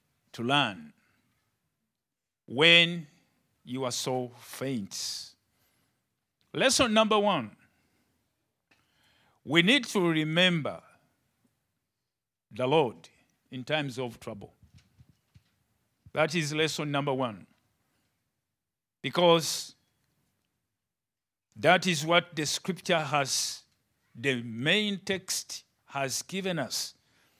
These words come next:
that when my soul fainted with me, I will remember the Lord.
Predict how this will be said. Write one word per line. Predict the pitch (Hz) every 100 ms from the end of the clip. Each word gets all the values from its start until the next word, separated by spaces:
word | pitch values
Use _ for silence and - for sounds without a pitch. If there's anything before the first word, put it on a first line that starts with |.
| _ _ - - 107
that | 147 139 - - - - _ _ _ _ _ _ - _ _ _ _ _ _ _ _
when | 127 170 185 208 233 226
my | 214 214 202
soul | - - 185 185 170
fainted | - 170 170 143 135 139 120 120
with | 151 147
me, | 131 143 156 190 - _ _ _ _ -
I | 127 135 143
will | 139 139 143 147 120 123
remember | 123 131 131 135 143 135 131 131 - - -
the | 120
Lord. | 127 135 101 98